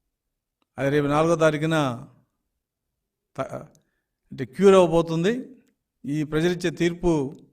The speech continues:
ఖచ్చితంగా వైసీపీకి against-గా ఉందనేది వాళ్ళకి తెలుసు కాబట్టే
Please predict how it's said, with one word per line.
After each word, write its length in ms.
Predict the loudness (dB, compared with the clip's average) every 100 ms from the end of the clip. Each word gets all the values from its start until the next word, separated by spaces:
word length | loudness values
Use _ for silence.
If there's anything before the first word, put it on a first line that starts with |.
| _ _ -6
ఖచ్చితంగా 460 | -4 0 0 2
వైసీపీకి 920 | 0 0 -2 -6 -8 -6 -4 -4 -8 -16 -8
against-గా 440 | -6 -4 -6 -8
ఉందనేది 340 | -8 -6 -6 -6
వాళ్ళకి 340 | -2 -2 -2
తెలుసు 340 | -4 -6 -4 2
కాబట్టే 720 | 2 2 0 -2 -2 -10